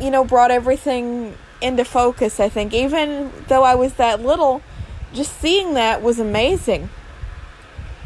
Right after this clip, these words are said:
Because it showed me that people like me could do things. So, you know, that, that meant more to me than anybody would believe, just seeing that.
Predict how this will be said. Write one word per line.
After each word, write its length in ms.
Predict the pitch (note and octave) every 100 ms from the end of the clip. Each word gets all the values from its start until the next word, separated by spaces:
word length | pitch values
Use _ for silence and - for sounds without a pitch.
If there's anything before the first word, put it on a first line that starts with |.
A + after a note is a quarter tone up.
| - - -
Because 400 | A3+ C#4 F4 D#4
it 160 | D#4+ -
showed 420 | - D4+ E4 G#4
me 320 | F4 C4+ C#4
that 460 | B3 B3 A#3 A3+ - -
people 300 | - D4 E4+
like 240 | E4 D4 C#4+
me 160 | D4
could 180 | D4 D4+
do 160 | G3+ D4
things. 560 | - A3 - - - - - - - - - - - - - - - - - - - - - - - - - - - - - - - - - - - - - - - - - - -
So, 880 | - - - B3 A#3 A#3 A#3 A3 G#3 - - - -
you 200 | - A#3
know, 180 | C4+ C#4+
that, 380 | C#4+ D#4+ C#4 G#3
that 180 | C#4 C4
meant 260 | B3+ C4+
more 240 | B3+ B3 B3
to 140 | -
me 240 | B3 G#3 G#3
than 520 | G3 F#3+ F#3+ F#3+ G#3+
anybody 380 | - G#3 G#3 G#3
would 160 | G3+ G3
believe, 320 | G#3+ A#3 B3
just 200 | G#3+ -
seeing 300 | C4 C4+ B3
that. 260 | G3 G3+